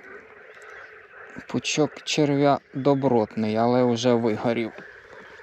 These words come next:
Вицвів, так сказати, надо свіжачка підсадить. Так, так, так. Чи сіло, чи вже зійшло. Ну, виложило. Вроді сидить.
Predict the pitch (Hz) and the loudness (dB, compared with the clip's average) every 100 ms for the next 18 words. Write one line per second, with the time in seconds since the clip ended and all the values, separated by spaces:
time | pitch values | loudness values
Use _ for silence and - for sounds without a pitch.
0 | - - 147 143 - 151 143 131 147 - | -10 0 2 2 0 -2 -2 0 -4 -4
1 | - 165 147 147 147 151 143 143 - - | -2 0 2 2 2 -2 2 0 0 -14
2 | - - - - - - 143 139 131 135 | -20 -20 -20 -20 -16 -6 0 2 2 0
3 | - 123 110 135 - - 135 120 127 - | 2 0 0 -4 -6 0 2 4 0 0
4 | - - - - - - - _ - - | -12 -10 -10 -8 -12 -12 -20 _ -4 -2
5 | - - - 143 123 - 131 135 120 151 | -2 -2 2 2 2 0 -2 -2 0 2
6 | 180 - - - - - - - - - | 2 -2 -8 -8 -10 -8 -8 -6 -8 -8
7 | - - - - 143 - - 175 165 151 | -6 -6 -4 0 0 0 4 4 6 2
8 | - 143 131 127 151 139 139 151 147 - | 2 2 2 2 2 2 2 0 2 0
9 | 139 117 107 120 147 139 113 104 104 101 | 2 4 4 4 4 4 4 4 2 0
10 | 117 107 107 110 - - - - - - | 0 0 0 0 -6 -6 -8 -6 -6 -6
11 | - - - - - - - - - - | -6 -6 -4 -4 -4 -6 -6 -6 -6 -8
12 | - - - - - - - - - 117 | -6 -6 -4 -4 -6 -6 -8 -6 -4 0
13 | 123 147 170 - 202 127 113 - | 2 2 -2 2 2 2 -2 -4